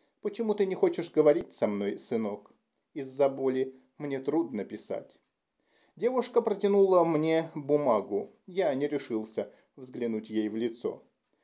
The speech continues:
Не поднимая глаз, я попросил её помочь мне начертить иероглиф «Ай» под маминым письмом. Я рисовал этот иероглиф снова и снова, сплетая движения ручки с её словами.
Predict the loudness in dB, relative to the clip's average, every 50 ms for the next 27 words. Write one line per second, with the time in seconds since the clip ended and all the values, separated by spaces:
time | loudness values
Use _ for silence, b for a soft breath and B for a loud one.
0 | _ _ _ _ _ -6 -6 -4 -2 -2 -4 -4 -4 -4 0 4 6 8 8 8
1 | 8 6 6 6 6 4 2 -4 -14 -14 -6 2 4 6 6 6 4 2 2 2
2 | 2 2 2 -2 -2 -2 -2 -4 -8 -4 -4 -2 0 2 2 2 2 0 0 0
3 | 0 2 2 0 -2 -4 -4 -4 -2 0 0 -2 0 0 -2 -2 2 4 2 2
4 | 2 0 -2 -2 -2 -4 -14 b b b b b b -4 -2 0 2 2 2 0
5 | 0 -2 -6 -6 -8 -14 _ -4 -4 -4 -4 -4 -8 -12 -14 _ _ _ _ _
6 | -6 -6 -4 -4 -2 -2 -2 -2 -2 -2 -2 -2 -4 -4 -6 -10 -10 -8 -8 -8
7 | -8 -10 -12 -16 _ _ _ _ _ _ _ _ _ _ _ _ -8 -4 -4 -2
8 | -2 -2 0 0 2 2 4 2 2 2 0 0 0 0 -4 -4 -4 4 6 6
9 | 8 6 6 4 2 -4 -4 -6 -8 -4 0 2 4 4 2 0 0 -8 -8 -4
10 | -4 -4 -2 -4 -6 -12 -14 _ _ _ _ _ -18 -10 -4 -4 -2 0 0 2
11 | 2 2 0 0 -2 -2 0 0 0 0 2 2 4 4 4 4 2 -2 -2 -10
12 | -8 -8 -8 -6 -6 -6 -2 -2 -2 -2 -2 0 -2 -2 -2 -4 -10 -12 -14 -18